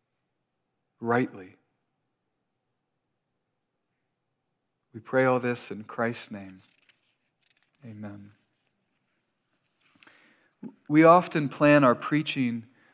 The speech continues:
schedule something like six to nine months in advance. And originally, we didn't plan this sermon.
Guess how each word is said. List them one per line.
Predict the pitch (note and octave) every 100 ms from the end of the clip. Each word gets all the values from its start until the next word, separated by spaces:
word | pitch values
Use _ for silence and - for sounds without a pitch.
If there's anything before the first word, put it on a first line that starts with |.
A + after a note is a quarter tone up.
| _
schedule | - - C3 B2 B2
something | A2+ C3+ B2+ C3
like | A#2 A2+
six | - C3+ -
to | -
nine | A2+ A#2 A#2+ A#2
months | A#2 A#2+ -
in | A2
advance. | G2 G#2+ A#2 G#2+ G#2+ - - - - - -
And | B2
originally, | B2+ D3 D#3+ F3+ D#3
we | C#3+
didn't | D3 C3
plan | - B2+ C3 C3 C3 A#2+
this | C3+
sermon. | - - B2+ A2+ G2